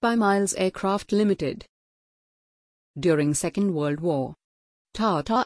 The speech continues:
Airlines also helped the Royal Air Force in troop movements and shipping supplies. Profits soaring high. Tata Airlines started to scale high in the skies of profit.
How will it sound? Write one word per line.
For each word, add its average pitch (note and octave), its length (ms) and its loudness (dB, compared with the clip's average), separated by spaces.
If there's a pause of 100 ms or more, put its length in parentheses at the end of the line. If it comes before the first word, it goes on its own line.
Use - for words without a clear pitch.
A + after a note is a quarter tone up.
Airlines F#3+ 520 4
also A3+ 400 2
helped C#3+ 400 -4
the D#3+ 100 0
Royal F3 320 4
Air D3+ 200 4
Force D#3 380 2
in E3+ 200 0
troop A3 360 0
movements F#3+ 560 2
and E3 260 -2
shipping G#3+ 360 -2
supplies. D3 680 -2 (1300)
Profits - 400 -2
soaring E3+ 440 2
high. C#3 420 2 (1300)
Tata A3 600 0
Airlines G3 500 2
started D#3+ 520 -2
to D#3+ 80 -4
scale E3 420 0
high E3 420 -2
in E3 80 0
the D#3+ 80 0
skies D#3+ 400 0
of D3+ 180 -4
profit. - 540 -4